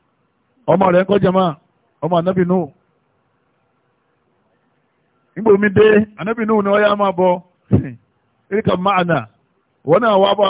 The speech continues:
gun ọkọ̀ ojú omi, ọkọ̀ làní. Ó ní, "Sa'awi ila jabalin ya'simunil ma'."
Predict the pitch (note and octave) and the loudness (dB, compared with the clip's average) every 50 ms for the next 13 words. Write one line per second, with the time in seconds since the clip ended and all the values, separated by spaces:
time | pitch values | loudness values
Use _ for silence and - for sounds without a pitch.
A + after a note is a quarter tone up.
0 | F#3+ F#3 E3+ F#3 F#3+ F#3+ F#3+ F#3+ F#3+ F#3+ F#3 F#3 F#3 F#3+ F#3 F3 F3+ F3+ F3+ F#3+ | -2 -2 -2 0 0 2 0 0 0 -2 -2 -2 -4 -4 -2 0 -2 0 0 0
1 | F#3+ F#3 F3+ F3+ F3+ F3 F3+ F3+ F3+ E3 D3+ D3+ D#3 F3 F3 C#3+ A2+ _ _ _ | -2 0 -2 -4 -2 -2 -2 -2 0 0 -2 -4 -6 -8 -12 -14 -16 _ _ _
2 | _ _ _ _ _ _ _ _ _ _ _ _ _ _ _ _ _ _ _ _ | _ _ _ _ _ _ _ _ _ _ _ _ _ _ _ _ _ _ _ _
3 | _ _ _ - F3 G3 F3+ - F3+ F3 F#3+ F#3+ F3+ F3+ F3+ F3 E3+ E3 F#3 F3 | _ _ _ -8 -6 -2 0 2 2 2 2 0 0 0 0 0 0 0 0 0
4 | F3 E3+ E3 E3 D#3+ D#3+ D#3+ C#3+ C3 A#2 E3+ E3 D#3+ D#3 D3 C#3 C3 C#3 C3+ A2+ | 0 -2 -2 -4 -6 -6 -6 -4 -2 -2 -2 -2 -2 -4 -4 -4 -2 -2 -2 -2
5 | A2 A2 | -4 -8